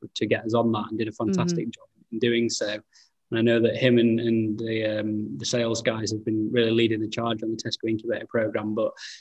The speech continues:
Speaker 1: it's been, it's been, you know, absolutely amazing. You know, Tesco are, you know, a huge retailer,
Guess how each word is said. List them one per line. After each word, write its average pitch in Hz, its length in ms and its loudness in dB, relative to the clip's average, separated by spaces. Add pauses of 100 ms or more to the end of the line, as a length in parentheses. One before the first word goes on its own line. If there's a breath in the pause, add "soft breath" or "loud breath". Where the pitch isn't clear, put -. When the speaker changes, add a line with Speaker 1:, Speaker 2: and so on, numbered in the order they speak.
(140)
Speaker 1:
it's 143 140 4
been, 147 380 10
it's 143 140 0
been, 139 260 8
you 131 80 6
know, 117 340 2 (120)
absolutely 127 380 0
amazing. 127 500 2 (100)
You 123 120 2
know, 113 60 2
Tesco 120 520 0
are, 113 280 2 (1080 soft breath)
you 131 80 6
know, 123 280 4
a 139 40 0
huge 143 420 8
retailer, 139 640 8